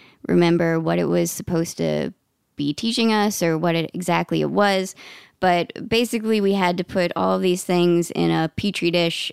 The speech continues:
and mix them around and then stick them in an incubator. And Missus Deek made this really big deal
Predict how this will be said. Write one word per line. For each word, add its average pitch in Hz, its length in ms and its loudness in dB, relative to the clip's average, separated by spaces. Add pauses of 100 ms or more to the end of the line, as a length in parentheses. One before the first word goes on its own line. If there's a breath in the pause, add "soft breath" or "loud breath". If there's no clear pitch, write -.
and 160 400 2
mix 185 160 -4
them 202 140 2
around 160 520 0
and 160 240 0
then 156 140 2
stick - 240 -6
them 160 300 0
in 165 180 0
an 151 160 0
incubator. - 640 -6 (680 loud breath)
And 180 160 4
Missus 226 260 -2
Deek 226 240 -2
made 196 160 2
this 175 200 -2
really 220 180 2
big 190 180 0
deal 180 400 2